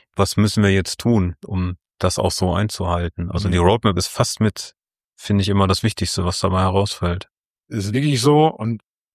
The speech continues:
Speaker 2: ich werd ja auch gefragt, ne, was, äh, vielleicht auch im Vorfeld eines, eines Product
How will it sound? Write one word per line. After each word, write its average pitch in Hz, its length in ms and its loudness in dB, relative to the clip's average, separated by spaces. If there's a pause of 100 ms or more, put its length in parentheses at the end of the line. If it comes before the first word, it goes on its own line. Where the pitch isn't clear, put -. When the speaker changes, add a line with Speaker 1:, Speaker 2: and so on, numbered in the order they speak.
(240)
Speaker 2:
ich 95 160 -8
werd 120 140 0
ja 117 100 2
auch 123 220 0 (120)
gefragt, 123 560 0
ne, 120 300 0
was, 107 180 -4
äh, 113 400 -6
vielleicht 104 220 -4
auch 104 180 -6
im 101 140 -12
Vorfeld 143 420 2
eines, 123 380 0
eines 120 500 -4
Product 117 220 2